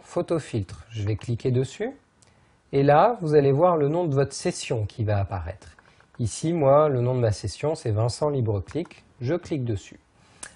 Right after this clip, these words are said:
Ensuite, je double-clique sur Mes images. Là apparaissent les photos que vous avez d'enregistrer dans votre ordinateur. Donc,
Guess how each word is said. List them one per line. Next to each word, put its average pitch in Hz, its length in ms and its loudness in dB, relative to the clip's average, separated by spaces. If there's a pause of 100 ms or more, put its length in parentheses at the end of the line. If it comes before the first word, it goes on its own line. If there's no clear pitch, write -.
(340)
Ensuite, - 680 -4
je 143 200 0
double-clique 143 640 0
sur - 240 -10 (120)
Mes 131 300 0
images. 110 560 -2 (920)
Là 131 560 0
apparaissent 107 720 -2 (140)
les 151 140 -2
photos 135 480 -4 (580)
que 175 100 -2
vous 151 160 2
avez 139 220 4
d'enregistrer 123 480 0
dans 113 100 0
votre 107 240 -2
ordinateur. 123 680 0 (480)
Donc, 123 320 -2